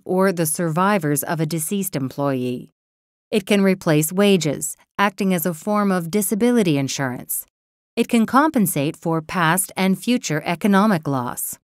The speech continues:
It can provide medical benefits, which acts as a form of health insurance. It can also provide benefits to survivors of employees killed in work-related accidents,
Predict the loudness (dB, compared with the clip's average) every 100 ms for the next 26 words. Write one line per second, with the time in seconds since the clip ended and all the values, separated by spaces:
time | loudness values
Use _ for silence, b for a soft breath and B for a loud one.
0 | _ _ _ _ _ -2 0 4 4 4
1 | 2 4 4 4 4 4 4 2 0 0
2 | -2 -4 -6 -8 -6 -10 -10 _ -2 -2
3 | -4 0 2 0 -4 -2 0 0 -2 0
4 | 2 2 0 -2 0 0 -2 -2 -6 -8
5 | -8 -10 -10 _ _ _ _ _ 0 4
6 | 4 4 2 0 0 2 2 2 0 -2
7 | 0 -2 -2 -4 -2 -2 0 0 2 2
8 | 2 2 0 -2 -2 0 0 0 2 2
9 | 4 2 0 -4 -2 2 2 2 -2 0
10 | 2 2 0 0 0 2 2 0 -2 -2
11 | 0 0 -2 -4 -4 -6 -10